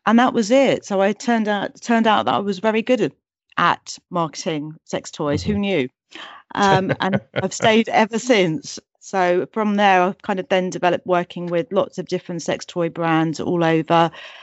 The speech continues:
Speaker 1: as well as kind of on-, online retailers, bricks and
Speaker 2: Mm-hmm.
Speaker 1: mortar stores. W-, I've worked with, um,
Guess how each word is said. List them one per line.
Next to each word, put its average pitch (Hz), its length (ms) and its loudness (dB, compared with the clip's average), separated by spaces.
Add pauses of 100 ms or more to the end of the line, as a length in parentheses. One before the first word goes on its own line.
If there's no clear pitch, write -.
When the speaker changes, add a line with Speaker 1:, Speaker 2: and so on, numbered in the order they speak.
(180)
Speaker 1:
as 160 200 2
well 165 160 4
as 165 300 2 (380)
kind 180 160 -4
of - 80 -8
on-, 185 280 2 (120)
online 175 360 2
retailers, 160 920 0 (120)
bricks - 220 -2
and 175 80 2
Speaker 2:
Mm-hmm. 170 80 2
Speaker 1:
mortar 165 260 -2
stores. 160 600 2
W-, - 240 -10
I've 165 160 -2
worked - 340 0
with, 160 320 -2 (220)
um, 156 540 0